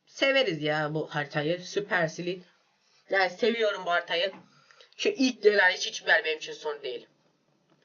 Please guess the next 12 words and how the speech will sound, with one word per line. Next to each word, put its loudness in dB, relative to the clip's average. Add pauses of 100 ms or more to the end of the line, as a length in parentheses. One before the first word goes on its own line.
(1500)
Niyeyse 2
şu -2
ilk -4
yerde 4
birazcık 0
takılırsam -2
takılıyorum. -4 (300)
Abi 12
ilk -4
defa 6
tekte -2
geçecektik. -8